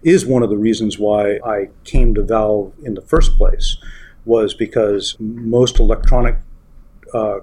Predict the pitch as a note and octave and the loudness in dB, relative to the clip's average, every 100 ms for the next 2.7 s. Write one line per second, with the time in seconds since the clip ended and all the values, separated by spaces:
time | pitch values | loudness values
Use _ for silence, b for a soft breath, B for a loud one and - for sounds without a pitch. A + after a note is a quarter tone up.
0 | - - E3 C3+ A#2+ G#2 - - A2+ G#2+ | -12 -2 2 2 2 0 -2 -4 -6 -6
1 | - C3+ C3 A#2 G#2+ G#2 G2+ G2+ - G#2+ | 2 4 4 2 0 -4 -6 -8 -2 0
2 | G#2+ F#2+ - - A2 G#2 G2+ | 0 -4 -6 -2 -2 -2 -6